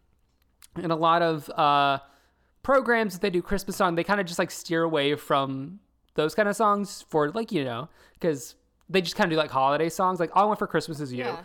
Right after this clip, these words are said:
Speaker 1: It's just, like, the word Christmas. You know what I mean? Or,
Speaker 2: Yeah.
Speaker 1: um,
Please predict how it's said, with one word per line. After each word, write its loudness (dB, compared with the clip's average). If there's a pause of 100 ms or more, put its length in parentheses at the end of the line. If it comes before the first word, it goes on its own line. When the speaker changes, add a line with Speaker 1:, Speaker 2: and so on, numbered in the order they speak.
(160)
Speaker 1:
It's -10
just, -4
like, -2
the 0
word -2
Christmas. -10
You -4
know 2
what 0
I 0
mean? -2 (600)
Or, 4
Speaker 2:
Yeah. 0
Speaker 1:
um, -6